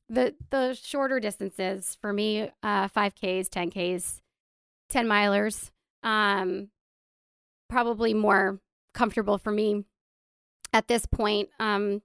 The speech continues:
I mean, you know, training for a marathon is, it takes a lot of time. It's, it's a lot of dedication. So,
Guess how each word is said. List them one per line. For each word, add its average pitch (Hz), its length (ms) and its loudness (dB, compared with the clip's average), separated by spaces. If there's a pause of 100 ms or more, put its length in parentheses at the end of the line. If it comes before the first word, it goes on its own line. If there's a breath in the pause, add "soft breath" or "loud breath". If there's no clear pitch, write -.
I 220 40 -4
mean, 220 160 0
you 233 80 0
know, 190 160 2
training 240 320 -4
for 202 100 -6
a 175 40 -2
marathon 185 420 -2
is, 180 320 -4
it 208 100 -8
takes - 440 -10 (540)
a 208 80 -4
lot 196 480 2
of 190 60 -8
time. - 340 -6 (160)
It's, - 400 -10
it's - 240 -12 (280)
a 208 80 -2
lot 196 180 2
of 190 60 -2
dedication. 175 680 -4
So, 180 440 2